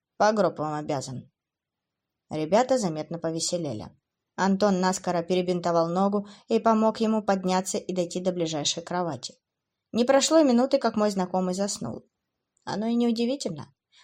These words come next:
Сто грамм спирта после таких нервов — лучшее снотворное. Похоже, придётся задержаться здесь до завтра. Не особо хочется, но что поделать. Я достал банку тушёнки из рюкзака и поставил её на стол,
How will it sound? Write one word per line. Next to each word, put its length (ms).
Сто 340
грамм 240
спирта 440
после 280
таких 380
нервов — 400
лучшее 340
снотворное. 720
Похоже, 580
придётся 420
задержаться 560
здесь 220
до 140
завтра. 380
Не 140
особо 320
хочется, 440
но 100
что 160
поделать. 640
Я 220
достал 380
банку 300
тушёнки 460
из 100
рюкзака 540
и 120
поставил 460
её 140
на 120
стол, 400